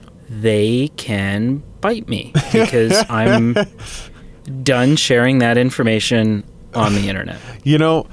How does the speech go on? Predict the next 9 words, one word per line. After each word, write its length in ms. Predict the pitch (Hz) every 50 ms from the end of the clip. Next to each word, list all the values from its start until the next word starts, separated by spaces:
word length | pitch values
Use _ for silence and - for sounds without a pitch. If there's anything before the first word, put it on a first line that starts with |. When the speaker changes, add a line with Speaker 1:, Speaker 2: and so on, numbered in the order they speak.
| - - - - - - - - -
Speaker 2:
the 180 | - - 147 185
one 240 | 190 220 226 220 208
thing 240 | - 190 170 156 143
I'll 120 | 131 123
say 300 | - - 127 120 117 113
here 340 | 107 113 113 113 113 110 - -
is, 500 | 135 123 117 117 113 107 - - - - - - - - - - - - - - - - - - -
you 160 | 139 131 135
know, 240 | 131 127 127 120